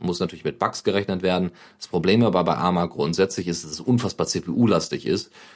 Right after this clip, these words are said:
Also Mindestmaß ist irgendwie zwei Komma acht, äh, Gigahertz, äh, äh, i five, äh, irgendwie wahrscheinlich der zweiten, dritten Generation, keine Ahnung. Ähm,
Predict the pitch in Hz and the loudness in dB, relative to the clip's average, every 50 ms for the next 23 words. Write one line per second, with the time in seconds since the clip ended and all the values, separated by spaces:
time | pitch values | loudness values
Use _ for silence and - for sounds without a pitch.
0 | - - - 110 101 95 95 95 92 85 73 90 101 107 117 120 120 - - 101 | -8 -2 0 2 4 4 6 6 6 4 4 4 4 4 4 4 4 2 2 2
1 | 92 92 - - - - - 92 95 90 90 85 - - - 76 85 95 - - | 2 2 0 -2 -2 -2 0 0 2 0 0 -2 -2 -2 0 0 0 0 0 0
2 | 95 90 82 76 - 101 120 120 120 - - - - - - - 85 85 90 92 | 0 2 2 2 2 2 0 0 -4 -10 -12 -10 -10 -8 -2 0 0 0 2 2
3 | 107 120 117 104 101 104 98 98 98 101 98 - - - - - - - 95 92 | 2 4 4 4 4 4 4 4 2 2 0 -2 -6 -6 -6 -4 0 2 2 4
4 | 90 87 - - 87 85 78 - - - 90 92 90 - - - 82 85 104 135 | 2 2 0 0 0 0 0 0 0 0 0 2 0 0 0 0 2 4 4 4
5 | 160 160 - _ _ _ - - - - _ _ - - 92 95 92 90 78 95 | 2 0 -4 _ _ _ -20 -20 -20 -20 _ _ -4 2 4 4 4 6 4 4
6 | 98 95 87 92 87 87 82 - 92 82 82 85 - 82 78 - - 80 80 82 | 4 2 2 0 0 0 0 0 0 0 0 0 0 0 0 2 0 0 0 0
7 | 82 82 80 - - 90 82 80 78 73 76 - - 90 107 127 123 - 80 73 | 0 -2 -2 0 0 0 2 2 2 2 0 0 -2 -2 -2 -2 -2 -2 -2 -2
8 | 65 62 78 92 113 127 131 - - - - _ _ _ _ - 95 95 95 92 | 0 0 0 2 2 0 -2 -4 -10 -20 -20 _ _ _ _ 2 2 4 4 4
9 | 95 95 90 | 4 2 0